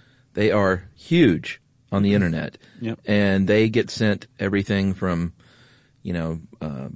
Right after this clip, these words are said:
Speaker 1: baby products that they can use to mommy products to toys. So tell your mom, start a blog, become a top blogger, and she'll thank you 'cause then she'll be rich.
Speaker 2: Yeah.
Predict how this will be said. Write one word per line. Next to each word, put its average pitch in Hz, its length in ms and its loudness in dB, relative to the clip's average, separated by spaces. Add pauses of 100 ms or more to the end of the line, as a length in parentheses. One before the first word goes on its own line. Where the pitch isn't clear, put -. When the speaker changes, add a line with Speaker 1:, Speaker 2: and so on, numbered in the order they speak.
(180)
Speaker 1:
baby 101 280 2
products 104 600 0
that 98 140 -4
they 98 120 0
can 98 200 -2
use 98 280 0
to 87 100 -6
mommy 95 280 0
products 98 540 0
to 92 320 0 (480)
toys. 156 420 2 (360)
So 107 440 4 (120)
tell 120 160 0
your 147 100 2
mom, 143 460 0
start 107 220 -2
a 123 40 -2
blog, 127 420 2 (460)
become 117 220 -2
a 110 40 -2
top 120 220 0
blogger, 117 440 2 (220)
and 170 100 -8
she'll 139 120 0
thank 98 260 -2
you 101 100 -2
'cause 92 160 -4
then 95 140 0
she'll 110 160 -2
be 90 120 -2
rich. - 440 0 (340)
Speaker 2:
Yeah. 107 280 -2